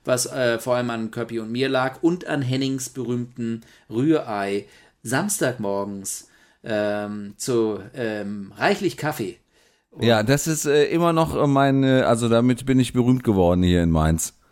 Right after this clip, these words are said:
Speaker 1: Genau.
Speaker 2: Also wer aus Mainz kommt und meine Rühreier nicht kennt, der hat was verpasst.
Speaker 1: Der hat auf jeden Fall was verpasst.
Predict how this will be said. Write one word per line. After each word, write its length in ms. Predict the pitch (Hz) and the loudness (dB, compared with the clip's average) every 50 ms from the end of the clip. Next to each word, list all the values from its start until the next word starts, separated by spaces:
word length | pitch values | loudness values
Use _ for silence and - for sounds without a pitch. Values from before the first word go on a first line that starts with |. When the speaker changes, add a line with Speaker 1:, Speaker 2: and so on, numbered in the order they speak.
| _ | _
Speaker 1:
Genau. 300 | - 190 190 151 110 - - - - - - - - _ | 0 2 2 2 0 -4 -8 -14 -20 -18 -18 -18 -10 _
Speaker 2:
Also 280 | - 101 98 107 117 113 | -2 0 2 4 4 4
wer 220 | 123 127 123 98 | 4 4 4 4
aus 160 | 120 120 110 | 2 0 0
Mainz 320 | 117 120 120 131 131 - - | 2 2 2 2 0 0 0
kommt 260 | 131 131 135 135 123 | 2 2 2 4 2
und 100 | 123 117 | 2 4
meine 300 | 117 117 123 127 127 117 | 4 4 4 4 4 4
Rühreier 400 | 123 131 131 123 117 117 113 113 | 4 4 4 4 4 4 4 4
nicht 220 | 117 113 110 - | 2 0 -2 -2
kennt, 240 | - 110 117 117 110 | 0 0 0 2 2
der 500 | 110 101 95 95 92 90 92 95 95 92 | 4 4 4 4 4 4 2 2 0 0
hat 200 | 95 107 - - | -2 -2 -2 0
was 180 | 98 95 - - | 0 0 0 2
verpasst. 420 | 98 90 - - - - - - | 0 0 0 -2 -8 -10 -6 -6
Speaker 1:
Der 140 | 123 104 - | -4 -2 0
hat 240 | 143 135 127 - - | 0 0 0 0 -2
auf 160 | 139 139 131 | -4 -4 -4
jeden 200 | - 135 131 120 | -4 -4 -4 -4
Fall 200 | - 113 107 101 | -4 -6 -8 -8
was 160 | 98 98 - | -10 -12 -10
verpasst. 320 | - 107 98 120 123 123 | -8 -4 0 0 0 0